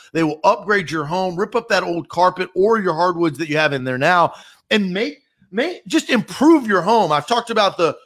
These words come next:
the Rivoli when I was doing my Mafia impression. Be more like an angel, just like your wife. Be like, "Honey, you're an angel. We should match your personality and your good looks with our hardwood floors." And that is the Angelino.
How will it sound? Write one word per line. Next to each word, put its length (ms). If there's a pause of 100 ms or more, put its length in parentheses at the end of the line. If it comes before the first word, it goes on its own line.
(120)
the 160
Rivoli 720
when 160
I 80
was 180
doing 180
my 140
Mafia 540
impression. 500 (400)
Be 240
more 260
like 220
an 100
angel, 520
just 260
like 180
your 140
wife. 300 (160)
Be 100
like, 220
"Honey, 420
you're 180
an 100
angel. 420
We 160
should 260
match 560 (140)
your 240
personality 880
and 120
your 200
good 220
looks 500 (160)
with 240
our 160
hardwood 500
floors." 540 (280)
And 160
that 200
is 160
the 240
Angelino. 1040